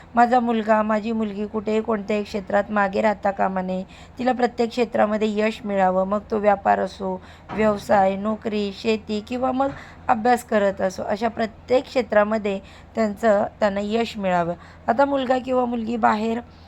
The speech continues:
पडलेली आहे, म्हणजे ती सुखरूप घरी यावी, तिच्यावरती कोणतेही संकट, विघ्न, अडीअडचणी येऊ नये. त्याचबरोबर जर मुलांचं लग्न जमण्यामध्ये काही तुम्हाला अडचणी येत असतील,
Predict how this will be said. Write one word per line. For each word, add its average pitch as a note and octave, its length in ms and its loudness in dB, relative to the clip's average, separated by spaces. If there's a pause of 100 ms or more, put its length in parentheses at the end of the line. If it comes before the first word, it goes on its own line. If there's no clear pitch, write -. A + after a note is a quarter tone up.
(320)
पडलेली A3+ 460 2 (100)
आहे, G3+ 280 2
म्हणजे A3 280 -4 (100)
ती C4+ 100 -8
सुखरूप A#3 560 -6
घरी A3 320 2
यावी, G3+ 360 0 (340)
तिच्यावरती A#3+ 440 0
कोणतेही A#3 420 2
संकट, G#3+ 500 -2
विघ्न, G#3 320 -2
अडीअडचणी G#3 720 0
येऊ A3 200 0
नये. F#3+ 220 -2 (320)
त्याचबरोबर A#3 560 4
जर A3+ 200 -2
मुलांचं A3+ 520 0
लग्न A3+ 320 -2
जमण्यामध्ये G#3+ 680 0 (320)
काही A#3+ 280 4
तुम्हाला A3+ 380 4
अडचणी B3 520 2
येत A#3+ 180 -4
असतील, G3 520 -4